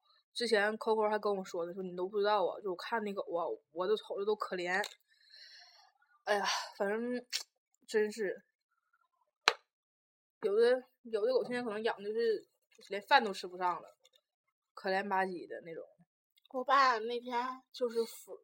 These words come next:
Speaker 2: 摸着那个狗，
Speaker 1: 嗯。
Speaker 2: 就说，你说 biu biu，他就给 biu biu 说，“biu biu 啊，你上辈子积了多大德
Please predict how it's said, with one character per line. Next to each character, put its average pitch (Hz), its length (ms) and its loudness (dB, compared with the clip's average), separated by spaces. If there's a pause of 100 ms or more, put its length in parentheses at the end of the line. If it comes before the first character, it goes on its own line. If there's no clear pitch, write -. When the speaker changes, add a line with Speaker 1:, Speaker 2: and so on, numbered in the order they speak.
(120)
Speaker 2:
摸 247 240 8
着 254 60 0
那 247 140 -4
个 226 100 0
狗， - 240 0 (320)
Speaker 1:
嗯。 208 300 -14
Speaker 2:
就 233 120 -2
说， 214 300 -4
你 208 140 -4
说 226 200 0
biu 277 140 0
biu， 233 160 -6
他 254 140 -6
就 302 240 4
给 254 120 4
biu 220 140 6
biu 214 100 0
说， - 20 -10 (280)
“biu 349 100 0
biu 330 220 6
啊， 302 220 10
你 466 80 2
上 330 240 8
辈 349 160 2
子 - 80 -14
积 349 100 -10
了 330 120 4
多 196 280 2
大 381 240 10
德 233 140 0